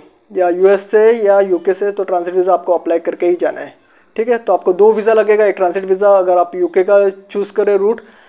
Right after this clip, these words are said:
तो एक यूके का transit visa और एक tourist visa सैन Martin का। अगर आप, अ, यूएस का choose कर रहे हो तो यूएस का transit visa और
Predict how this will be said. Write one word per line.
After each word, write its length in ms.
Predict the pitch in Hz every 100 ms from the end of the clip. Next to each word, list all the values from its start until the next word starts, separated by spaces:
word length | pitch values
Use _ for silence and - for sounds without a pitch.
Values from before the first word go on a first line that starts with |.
| _ _
तो 60 | 185
एक 280 | 185 185 185
यूके 260 | 180 202
का 100 | 208
transit 320 | 214 208 214
visa 300 | 202 208 233
और 240 | 233 196 185
एक 80 | 185
tourist 260 | 190 190 202
visa 180 | 190
सैन 200 | 214 190
Martin 280 | 165 147 147
का। 160 | 143 143 _ _ _ _ _
अगर 240 | 175 180 202
आप, 260 | 208 208 214
अ, 40 |
यूएस 500 | 202 196 180 196 208
का 120 | - 220
choose 280 | 220 220
कर 120 | - 220
रहे 120 | 214
हो 140 | 220
तो 300 | 220 - 214 190
यूएस 320 | 175 190 190
का 100 | 208
transit 300 | 202 202 202
visa 260 | 202 202 220
और 380 | 220 185 196